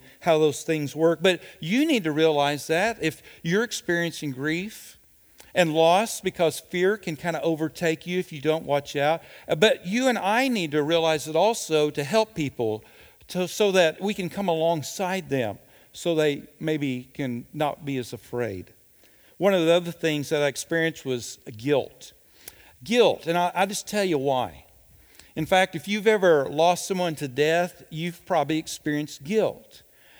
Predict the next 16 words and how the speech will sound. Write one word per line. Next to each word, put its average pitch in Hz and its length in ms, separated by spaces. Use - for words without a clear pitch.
And 196 140
you 190 120
wonder, 202 280
like, 160 220
"Why 185 460
would 254 180
I 233 100
experience 214 720
guilt 214 540
during 165 280
this 139 220
time?" 113 320
And 196 120
just 220 280
what, 196 440
uh, 165 220